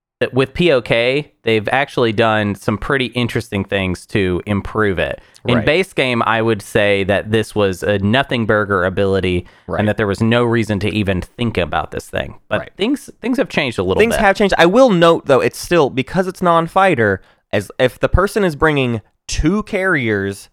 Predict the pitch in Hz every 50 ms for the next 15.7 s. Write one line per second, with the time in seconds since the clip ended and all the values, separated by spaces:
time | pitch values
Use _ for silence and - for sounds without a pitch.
0 | _ - - 95 - - 226 196 - 247 214 202 170 131 - - - 120 120 135
1 | 143 - - 107 104 - - - - - 107 107 110 117 110 - - - - 104
2 | 95 90 98 117 139 156 196 - - - _ _ _ _ _ _ _ _ _ -
3 | 127 120 - - - 123 117 110 - - 110 - 104 95 98 98 95 92 - -
4 | - - - - - - 101 - - - 113 - - 107 101 - - 98 90 95
5 | - - - - 139 131 131 127 127 - - - 110 107 104 110 110 - - 120
6 | - 143 147 139 135 - - 156 139 143 135 135 131 139 127 131 120 110 117 123
7 | 131 135 - 101 - 87 92 104 110 120 135 139 127 110 98 92 - - - -
8 | 127 120 117 107 104 92 92 - - - - - - - - - - 104 101 -
9 | - - 165 175 160 156 - - 139 127 123 120 117 - - - - 85 - -
10 | - - - - - - - - - - - - - - - - 127 117 107 104
11 | 104 104 104 101 95 - - _ _ _ - 101 98 98 - 127 - 131 131 127
12 | 127 123 - 110 101 - 117 104 98 104 120 123 107 - - - - - 123 101
13 | 95 101 - - 101 90 85 85 - - _ _ - - - 120 107 104 87 85
14 | 82 - - - 73 - 65 67 - - 87 - - 95 95 87 82 85 - -
15 | 85 82 - - - - - 117 101 101 - - 98 92